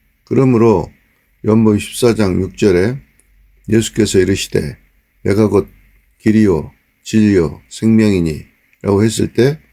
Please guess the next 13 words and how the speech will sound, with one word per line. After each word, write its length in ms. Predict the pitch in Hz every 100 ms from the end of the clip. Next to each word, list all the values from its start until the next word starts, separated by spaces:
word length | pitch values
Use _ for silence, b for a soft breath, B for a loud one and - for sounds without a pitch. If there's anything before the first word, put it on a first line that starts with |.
| _ -
이 120 | 107
말은 360 | 101 117 107 87
곧 220 | 104 - _ _ _ _ _ _ _ -
예수님은 680 | 110 110 110 107 113 107 82
진리이신데, 880 | 117 117 113 104 95 85 76 - -
언어적으로 760 | 98 104 101 101 92 85 73 - _ _ _
좀 220 | - 101
더 80 | 98
풀어 260 | 92 120 120
말하면 640 | 107 92 87 104 87 69 _ _ _ _ _
감춰지지 720 | - 95 95 - 131 113 107 110
않고 640 | 90 90 - 113 92 76 _ _ _
드러난 580 | - 107 104 92 85